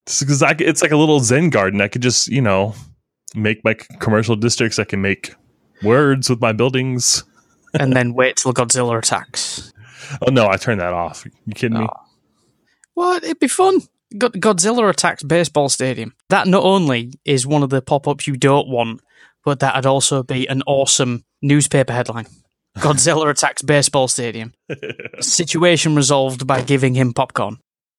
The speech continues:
Speaker 1: And I'm finally gonna make that city with only rails. I'm gonna make it work. I'm gonna make it viable.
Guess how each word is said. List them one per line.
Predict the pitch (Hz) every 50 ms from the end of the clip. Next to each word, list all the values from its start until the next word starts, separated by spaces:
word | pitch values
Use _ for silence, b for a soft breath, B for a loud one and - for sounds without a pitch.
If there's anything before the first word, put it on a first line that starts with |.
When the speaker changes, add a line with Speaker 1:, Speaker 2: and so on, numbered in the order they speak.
| b b b b
Speaker 1:
And | 123
I'm | 120 117
finally | - - 139 143 147 165 180
gonna | 165 170 156 143
make | 139 139 135 139
that | - 127 117 -
city | - - 131 131 127 139 143 131
with | 123 113 107 104 - - _ _ _ -
only | 139 139 139 147 143 139 139
rails. | 120 123 120 120 113 104 92 95 95 92 - - 107
I'm | - 120 123
gonna | 123 123 123
make | 120 123 123 -
it | 120 - - _ -
work. | 120 131 175 185 170 - -
I'm | 147 123
gonna | 113 117
make | 117 113 107
it | 110
viable. | 107 117 113 123 127 123 131 127 123 143